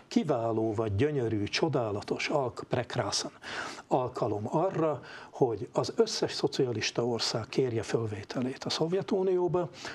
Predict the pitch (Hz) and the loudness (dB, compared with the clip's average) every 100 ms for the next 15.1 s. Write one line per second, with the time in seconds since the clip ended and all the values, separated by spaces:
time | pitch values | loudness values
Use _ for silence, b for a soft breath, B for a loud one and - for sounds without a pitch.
0 | B - 147 175 113 123 180 202 - - | B 0 2 4 2 2 0 -2 -8 -12
1 | B - 160 147 143 135 131 127 120 123 | B 0 2 2 2 4 2 2 2 2
2 | 117 117 B B - _ - - - - | 0 -2 B B -20 _ 2 2 2 -4
3 | 110 107 - - 110 101 - 123 120 113 | -2 -4 -2 0 0 -2 -4 -2 0 -2
4 | - 113 107 101 95 - 226 208 151 123 | 0 0 0 -2 -2 0 2 2 0 -2
5 | - 120 117 - - - 127 165 165 - | 0 0 2 -4 -8 -2 0 2 0 0
6 | 117 113 110 107 104 - - - 110 113 | 0 0 0 0 -2 -2 -2 -2 -2 -4
7 | 104 185 190 170 170 143 123 123 117 113 | -2 -2 0 -2 0 0 2 0 0 0
8 | 113 110 120 113 110 B B B - 135 | 0 0 0 0 -2 B B B 0 0
9 | 131 104 101 - 113 104 107 - 104 120 | 2 0 0 -2 -2 0 -2 -2 -2 0
10 | 165 156 135 - 127 104 110 110 107 98 | 2 2 0 2 2 2 0 0 -2 -4
11 | B B B 139 110 180 107 113 104 - | B B B -2 2 2 2 0 0 -2
12 | 110 110 113 113 - 113 110 - 113 117 | -2 0 2 0 -2 -2 -2 -2 -2 -2
13 | 113 - 110 101 - 117 - 120 107 104 | -2 0 -2 -2 -2 -4 -4 -6 -4 -2
14 | 113 104 110 165 - 143 127 - 123 - | 0 0 0 0 2 2 2 -2 -4 -4
15 | 110 | -6